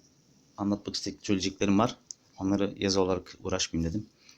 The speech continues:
Hem de, e, yorumlarımı dinlemiş olursunuz. Şimdi bu ilk ayak, e, maiden yarış. Burayı incelediğim zaman hem yarış derecelerine hem de, bir saniye, özür dilerim.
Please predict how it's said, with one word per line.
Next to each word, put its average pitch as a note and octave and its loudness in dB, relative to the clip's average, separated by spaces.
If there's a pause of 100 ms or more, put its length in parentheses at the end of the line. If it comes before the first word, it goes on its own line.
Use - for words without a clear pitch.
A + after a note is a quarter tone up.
(140)
Hem F#2+ 2
de, F#2+ 0
e, F2+ -2
yorumlarımı F2+ 0 (180)
dinlemiş E2+ 0
olursunuz. F2+ -6 (340)
Şimdi D3 4
bu D3 8
ilk C#3+ 4
ayak, C#3+ 4
e, A2 4 (140)
maiden B2 6
yarış. G#2+ 4 (1500)
Burayı C3 6
incelediğim B2 8
zaman A#2 6
hem A#2+ 4
yarış G#2+ 0
derecelerine G2 4
hem G#2 2
de, G#2 2 (680)
bir - -10
saniye, E2 -4
özür E2 -6
dilerim. D#2 -10